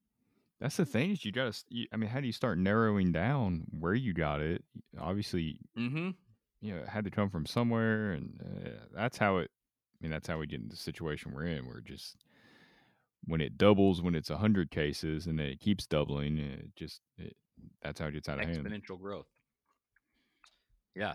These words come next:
Speaker 2: I mean, it, it's, it's a scary thing when, when you think about the numbers, and all, all you have to do is just look, look at China, look at Italy. Th-, that's, that's what happens when these things get going, and, and all of this is in an effort to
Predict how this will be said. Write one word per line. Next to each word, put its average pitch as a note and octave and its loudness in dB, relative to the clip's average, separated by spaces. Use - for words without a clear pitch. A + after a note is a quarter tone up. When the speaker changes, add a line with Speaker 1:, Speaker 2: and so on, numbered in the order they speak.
Speaker 2:
I - -10
mean, A2+ 4
it, G#2 2
it's, - -4
it's - -6
a F2+ -10
scary G#2+ -2
thing G2 -6
when, D#2+ -10
when F2 -10
you D2+ -10
think F2+ -6
about D#2 -6
the B1+ -18
numbers, E2+ -8
and E2+ -10
all, F#2+ -6
all D#4+ -10
you F4 -8
have E4+ -10
to - -8
do F#4 -6
is C#4 -12
just - -16
look, G#3 -8
look D3 -20
at - -20
China, C#3 -10
look C#3+ -12
at C#3 -6
Italy. D3 -6
Th-, - -18
that's, - -10
that's - -14
what C3 -8
happens A2 -6
when F#2+ -6
these F#2+ -8
things A2 -4
get G2+ -6
going, F#2+ 0
and, F2+ -8
and A#2 -8
all E3+ -2
of C#3+ -8
this A#2+ -6
is G2+ -8
in G2 -6
an G2+ -4
effort G#2+ -2
to F#2+ -8